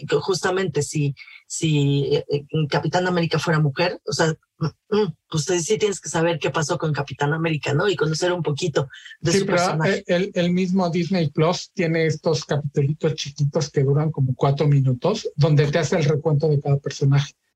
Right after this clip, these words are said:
Speaker 2: Entonces, si los buscan ahí en, en, en Disney, vienen las historias de, de todos los personajes más simbólicos y unos no tan, tan, tan, este, de primera línea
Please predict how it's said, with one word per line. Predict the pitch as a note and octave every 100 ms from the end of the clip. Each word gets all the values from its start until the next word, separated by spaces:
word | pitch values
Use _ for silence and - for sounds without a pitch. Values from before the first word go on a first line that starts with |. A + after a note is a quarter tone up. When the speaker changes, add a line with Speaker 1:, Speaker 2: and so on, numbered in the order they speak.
| _ _
Speaker 2:
Entonces, | - F3
si | G3
los | D#3+ C#3+
buscan | D3+ G3 G3 F3
ahí | E3 E3
en, | E3+ G3 -
en, | D3+ D3 D3 - -
en | C#3+
Disney, | D3+ F3 D#3+ D3 E3+ - _ _ _ -
vienen | D#3 F3 F3 F3
las | D#3+ C#3 D#3
historias | C#3+ - E3+ D#3+ D#3 C#3
de, | D#3 C#3+ C#3+ - _ _
de | - D3+
todos | G#3+ A3+
los | -
personajes | D#3+ C3+ D#3 E3 F3 D3
más | D3 C#3+
simbólicos | D#3+ D3+ E3+ F#3 D3
y | F3
unos | F#3 A#3+ E3+
no | D#3 D3+
tan, | C#3+ D#3+ D#3
tan, | - C#3+ C#3+
tan, | - C3+ C#3+ C#3
este, | B2+ A#2 - - B2 A#2+ - -
de | - D3+
primera | C#3 D3 D#3+ F3+
línea | E3+ D#3+ E3 A#3+